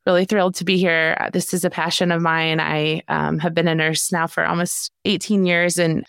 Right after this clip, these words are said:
fertility preservation came up for one of my patients early, um, on. It was a question she asked, and I was so happy to learn it, uh, sort of along with her in the journey. And it's become something that I'm really passionate about. And unfortunately, there are too many families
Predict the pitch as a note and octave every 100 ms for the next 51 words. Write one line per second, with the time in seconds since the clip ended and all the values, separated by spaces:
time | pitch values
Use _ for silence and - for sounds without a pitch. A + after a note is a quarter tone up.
0 | _ - G3+ G#3 A3+ A3 F#3+ F#3 G3 F3+
1 | - F#3 F3+ F3+ - - F3 F3 F3+ E3+
2 | F#3+ F3+ F3 E3 - F3 F3+ F#3+ F#3+ G3
3 | F3+ E3 D#3+ - F#3 A#3+ B3 E3 E3 -
4 | - F3 - F3+ - F3+ D#3+ E3 F#3 -
5 | F3 E3 E3+ - F3 F3 F3+ - F#3+ G3
6 | B3 A3 F3 E3+ - - E3 E3 G3 G3
7 | E3+ D#3+ - E3 E3+ E3 D#3+ D#3+ E3 E3+
8 | - F3 F3 D#3 D#3+ D#3+ E3 D#3+ E3+ -
9 | F#3 - E3 E3 D#3 E3 D#3+ D#3+ D#3+ D#3
10 | D#3 D#3 D#3 D#3 E3+ D#3+ D#3+ D#3 D#3 D#3
11 | D#3 - - _ _ - F#3 F#3+ G3+ F#3+
12 | F3 D#3+ - F#3+ F3+ F3+ F#3+ E3 E3+ E3+
13 | E3+